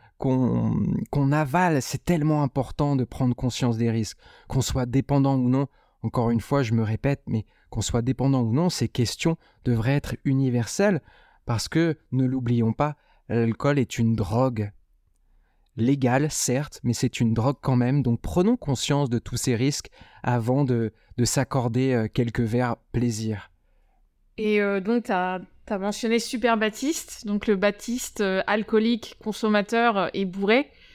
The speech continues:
Speaker 2: Est-ce que tu peux nous en dire un peu plus sur lui ? C-, c'était quoi ta vie à cette période ?
Speaker 1: À l'époque, ma vie, c'est, euh,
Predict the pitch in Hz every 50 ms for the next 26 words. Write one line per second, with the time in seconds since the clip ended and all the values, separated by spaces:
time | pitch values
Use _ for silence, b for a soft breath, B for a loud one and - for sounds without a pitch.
0 | b b b b - 196 - - - 247 208 - - _ - 202 202 185 185 190
1 | 190 180 208 196 196 190 196 208 190 - 226 233 - - - 202 190 185 202 196
2 | - - - - 202 - 202 190 - - 220 220 233 226 - - _ - 214 175
3 | 165 165 180 202 196 175 160 - 180 165 - 170 165 160 160 160 160 160 _ _
4 | _ _ _ _ _ _ _ _ _ _ _ _ _ _ _ _ - 120 127 123
5 | 117 - 131 131 - 131 123 117 104 110 131 135 - - 131 123 117 113 110 107
6 | 107 107 107 110 - - 101 101 101 101